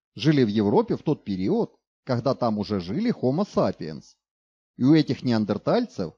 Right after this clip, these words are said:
не обнаружены генетические следы современного человека.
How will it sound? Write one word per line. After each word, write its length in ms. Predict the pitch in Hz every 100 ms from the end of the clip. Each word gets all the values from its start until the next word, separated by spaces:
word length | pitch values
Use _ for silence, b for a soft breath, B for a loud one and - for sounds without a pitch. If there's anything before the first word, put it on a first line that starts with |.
| _ _ _ _
не 140 | 101 175
обнаружены 600 | 233 269 277 165 139 120
генетические 760 | 135 151 151 117 123 - 107
следы 520 | 92 92 90 113 202 - _
современного 720 | _ 120 107 101 101 117 131 135
человека. 720 | - 170 175 117 80 -